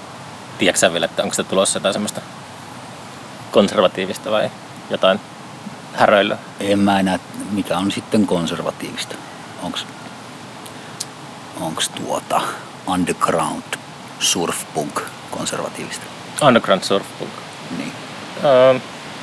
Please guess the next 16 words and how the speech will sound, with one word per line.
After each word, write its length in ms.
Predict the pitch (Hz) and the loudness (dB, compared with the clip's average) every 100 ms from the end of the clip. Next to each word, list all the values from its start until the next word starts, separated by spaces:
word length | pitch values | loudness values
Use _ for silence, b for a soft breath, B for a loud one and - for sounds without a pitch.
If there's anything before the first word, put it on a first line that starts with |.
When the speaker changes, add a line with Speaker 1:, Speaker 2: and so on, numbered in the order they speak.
| - | -8
Speaker 1:
se 100 | - | 0
kuulostaa 360 | - 156 - 113 | 4 6 8 8
kiinnostavalta. 540 | 143 110 - 85 - - - | 6 4 0 -6 -8 -10 -4
Speaker 2:
Yhdeksänkymmentäluvun 640 | 107 110 127 - 92 87 | 2 4 4 2 4 8
alussa 300 | 90 90 - | 8 6 2
se 60 | - | 2
olisi 140 | 80 | 0
ollut 160 | 82 82 | 0 -2
vielä 220 | 82 76 | 0 2
niinku 280 | 82 78 76 - - - - | 0 -4 -6 -8 -12 -12 -2
tosi 280 | 92 104 - | 0 0 0
epäkonservatiivista 1120 | - 160 - 156 - - - - - - - | 0 0 2 0 -2 -4 -6 -8 -8 -6 -6
ehkä, 240 | - - | -6 -8
mutta, 300 | - - - - - - - - | -10 -6 -6 -6 -10 -12 -12 2
tai 160 | 98 101 | 6 10
ei. 400 | 107 104 90 | 10 10 6